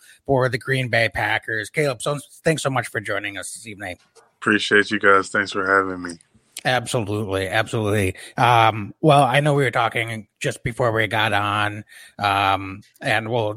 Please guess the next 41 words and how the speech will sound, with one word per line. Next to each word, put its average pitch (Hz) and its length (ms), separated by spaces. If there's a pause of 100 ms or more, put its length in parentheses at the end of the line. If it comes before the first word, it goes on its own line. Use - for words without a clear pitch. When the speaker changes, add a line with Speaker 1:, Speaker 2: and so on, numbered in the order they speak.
Speaker 1:
dive 127 300
into 123 340
off 113 500
season, 117 760 (300)
uh, 101 400
how 123 220
everything's 120 500
going 117 380
as 107 140
you, 117 340 (260)
uh, 107 60 (100)
are 113 200
relaxing 139 920
and, 113 180
and 117 260
now 131 240
don't 156 140
have 165 100
to - 60
worry 147 220
about 120 380
ramping 120 500
up, 120 280 (260)
uh, 113 180
for 131 180
the 117 100
season 123 440
anytime 117 600
real 120 240
soon 113 380
here. 104 480 (320)
Um, 107 560 (300)
but 127 420
I 143 140
think, 180 340
first 123 240
of 110 80
all, 101 220
we 110 80
kinda 127 240
wanna 107 560